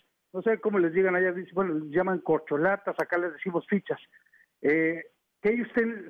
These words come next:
sean los que determinen, sino que también en la oposición, porque lo estamos viendo también en la Ciudad de México, cómo están atacando y están yendo en contra de los, de, de la oposición. Entonces,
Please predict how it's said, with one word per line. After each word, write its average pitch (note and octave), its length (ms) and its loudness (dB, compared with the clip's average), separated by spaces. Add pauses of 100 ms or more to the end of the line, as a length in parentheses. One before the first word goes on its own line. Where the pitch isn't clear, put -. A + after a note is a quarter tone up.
sean A3+ 240 2
los F3+ 140 -2
que F#3 100 2
determinen, F3 480 2
sino F3+ 220 4
que E3 120 0
también A#3+ 280 2
en D4 80 2
la C4+ 60 4
oposición, A#3 440 0
porque E3 200 -2
lo D3+ 60 2
estamos C#4+ 320 0
viendo B3 220 2
también G#3 240 0
en F#3+ 60 -4
la F3 80 2
Ciudad F#3+ 260 2
de F3 80 -2
México, A#3+ 440 -4 (380)
cómo A3 220 2
están A3 280 -2
atacando F3+ 760 -2 (280)
y - 60 -10
están G#3 220 0
yendo G#3 260 0
en F3+ 80 0
contra F#3+ 340 0
de F#3 40 2
los, E3 140 -2 (200)
de, D3 200 0
de C#3+ 120 0
la C#3 100 2
oposición. C#3+ 540 -2 (360)
Entonces, A#3 260 0